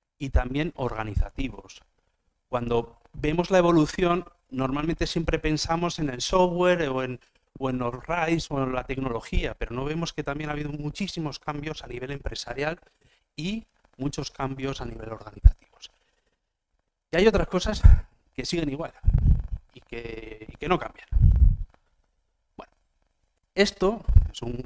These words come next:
diagrama que me he tenido que estrujar un poco el cerebro para ver cómo encajo. Estos son un poco las empresas de los últimos, eso, veinticinco años eh, hay que tener en cuenta que es desde mi perspectiva de las que yo conozco, ¿no?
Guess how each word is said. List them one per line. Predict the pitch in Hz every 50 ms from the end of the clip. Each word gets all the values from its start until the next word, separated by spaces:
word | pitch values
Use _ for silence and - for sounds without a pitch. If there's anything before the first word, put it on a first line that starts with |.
| - -
diagrama | 127 123 123 120 135 147 143 139 127 120 117 -
que | 117 110
me | 117 117
he | 120
tenido | - 131 131 131 123
que | 120 127
estrujar | 120 117 - - _ - 117 - - 139
un | 135 131 127
poco | 131 123 123
el | 120 113
cerebro | 120 123 143 147 139 123 117 104
para | - - 110 117 113 - _ _ _ _ _ _
ver | 123 131 143 143 139 -
cómo | 147 156 156 147 143
encajo. | 135 120 - 160 151 - - - 151 165 - _ _ _ _ _ _ _ _ _ _ _ _ _ _ _ _ _ _ _ _ _ _ _ _ _ _
Estos | 156 151 - 190 180
son | 190 190 185
un | 180
poco | - 190 185 - 190
las | 175 156 - -
empresas | 160 160 - - 170 - - 180 170
de | 170 139
los | 127 123 117 -
últimos, | 156 143 147 151 156 156 143 135
eso, | 120 - - 95 -
veinticinco | - 120 120 120 - 120 - 151 151 147 - 156 160 165
años | 160 160 156 160 170 - - - - - _ _ _ _ _ _ _ _ _ _ - 117
eh, | 117 113 113 113 113 113 110 110 110 107 107 101 - -
hay | - 117 113
que | - 120
tener | 131 123 127 123
en | 120
cuenta | - 127 127 147 151
que | - - 139
es | - - - -
desde | - 120 120 120 - 120
mi | 113 117 113
perspectiva | - - 113 - - 117 - _ - 127 135 139
de | 147 147 139
las | 123 107 -
que | - - 113
yo | 117 113
conozco, | - - 117 120 139 135 - - - 101 101
¿no? | 110 147 -